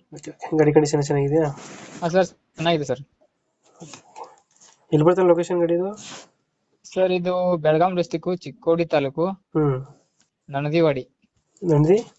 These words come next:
Speaker 2: ನಣದಿವಾಡಿ.
Speaker 1: ನಣದಿವಾಡಿ ಅಂತನಾ?
Speaker 2: ಹಾ ಸರ್.
Speaker 1: ಓಕೆ, ಓಕೆ.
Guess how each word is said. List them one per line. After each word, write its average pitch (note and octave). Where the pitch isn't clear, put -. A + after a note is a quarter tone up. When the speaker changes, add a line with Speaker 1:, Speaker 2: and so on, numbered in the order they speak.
Speaker 2:
ನಣದಿವಾಡಿ. E3
Speaker 1:
ನಣದಿವಾಡಿ D3
ಅಂತನಾ? C3
Speaker 2:
ಹಾ C#3
ಸರ್. C3
Speaker 1:
ಓಕೆ, -
ಓಕೆ. -